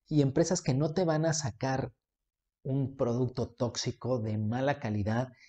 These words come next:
y que la gente se empiece a quejar porque tienen un prestigio. Y obviamente te estarás preguntando, ¿y por qué pintura acrílica? Bueno, pues básicamente la pintura acrílica tiene tres ventajas muy grandes que no tienen el resto.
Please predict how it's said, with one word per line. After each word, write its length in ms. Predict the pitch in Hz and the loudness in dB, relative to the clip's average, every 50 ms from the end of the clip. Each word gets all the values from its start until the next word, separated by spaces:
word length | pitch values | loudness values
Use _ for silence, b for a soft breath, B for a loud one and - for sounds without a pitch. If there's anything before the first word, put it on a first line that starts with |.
| b b _ - | b b _ -10
y 120 | - 95 | -10 -6
que 100 | - 113 | -4 -2
la 80 | 104 95 | -2 -2
gente 300 | - - 127 117 - 151 | 0 -2 0 2 2 2
se 180 | 151 - 113 | 2 2 0
empiece 460 | 104 101 101 101 - 120 110 101 - 139 | 2 2 0 0 0 0 0 0 -2 -6
a 40 | |
quejar 380 | - - 113 - - 107 135 - | -4 -4 -4 -2 0 -2 -2 0
porque 260 | - 170 156 - - | -2 -4 -6 -6 -8
tienen 300 | - - 156 175 190 165 | -6 -6 -4 -2 0 2
un 160 | 151 147 147 | 2 2 0
prestigio. 480 | 151 110 95 - - 107 98 - - - - | 0 -4 -6 -6 -6 -8 -8 -8 -10 -6 2
Y 100 | 170 156 | 6 6
obviamente 420 | 170 196 202 180 170 165 151 - 160 | 8 8 8 6 6 4 4 2 0
te 140 | - - | 2 0
estarás 500 | - - - - 113 107 117 127 123 - | 0 0 0 -2 0 0 2 0 -2 -2
preguntando, 640 | - - 151 139 113 110 104 101 - 120 120 117 110 | 0 0 2 2 4 2 2 2 2 2 2 4 2
¿y 60 | 110 | 2
por 240 | 104 - 107 104 101 | 0 0 0 0 0
qué 160 | - - 131 | 0 0 -2
pintura 540 | 127 - 143 131 113 104 - 127 123 110 104 | -2 0 -2 0 0 0 0 0 0 0 0
acrílica? 500 | 98 95 - 113 113 101 101 95 87 87 | -2 -2 0 0 2 2 2 0 0 0
Bueno, 240 | 98 120 120 113 107 | 0 2 2 2 2
pues 220 | 113 107 - - - | 0 -2 -2 -2 -6
básicamente 680 | 113 127 170 170 170 - 185 165 135 143 143 - 156 | -2 4 4 4 4 4 0 0 0 0 2 2 0
la 160 | 131 110 - | 0 0 -4
pintura 340 | - 117 110 107 147 139 139 | -4 -4 -2 0 0 0 0
acrílica 460 | 135 - 135 131 127 127 - 110 - | 0 0 0 0 0 -2 -4 -6 -6
tiene 400 | - 131 127 120 127 123 - - _ _ _ _ _ | -4 -4 -2 -2 -2 -4 -6 -8 _ _ _ _ _
tres 400 | - 180 170 160 151 135 120 110 | 2 4 4 6 4 2 2 2
ventajas 600 | 117 113 107 107 - 113 - - 113 - - - | 2 0 0 0 0 -2 -2 -2 -4 -6 -6 -8
muy 420 | - 139 151 156 170 175 170 156 139 | 0 4 6 10 12 12 12 12 12
grandes 680 | 127 131 131 127 127 117 135 135 127 127 - - _ _ _ - | 10 8 8 6 4 4 2 2 0 0 -6 -12 _ _ _ 0
que 140 | - 135 120 | 2 2 4
no 220 | 127 139 139 135 | 6 4 4 4
tienen 320 | 135 135 120 117 113 104 | 4 4 4 4 4 2
el 100 | 98 98 | 2 0
resto. 460 | 95 104 98 - - - - - - | -2 -2 -4 -6 -6 -12 -16 -20 -20